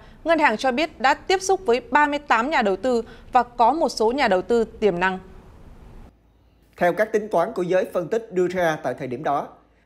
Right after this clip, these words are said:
Speaker 2: B I D V có thể thu về hơn hai mươi bảy ngàn tỷ đồng nếu phát hành thành công, củng cố bộ đệm vốn cũng như tỷ lệ an toàn vốn, qua đó có thể đạt mức tăng trưởng tín dụng cao hơn.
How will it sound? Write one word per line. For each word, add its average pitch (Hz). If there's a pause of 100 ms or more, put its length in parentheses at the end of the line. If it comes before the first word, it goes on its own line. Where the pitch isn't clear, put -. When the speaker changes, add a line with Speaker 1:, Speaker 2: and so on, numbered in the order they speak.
(100)
Speaker 2:
B -
I 185
D 151
V 185 (180)
có 220
thể 139
thu 180
về 139
hơn 170
hai 185
mươi 170
bảy 117
ngàn 165
tỷ 139
đồng 135 (280)
nếu 175
phát 220
hành 127
thành 113
công, 151 (360)
củng 147
cố 175
bộ 147
đệm 131
vốn 165
cũng 151
như 175
tỷ 143
lệ 120
an 147
toàn 135
vốn, 160 (400)
qua 151
đó 156
có -
thể 143
đạt 151
mức 233
tăng 147
trưởng 135
tín 190
dụng 120
cao 135
hơn. 147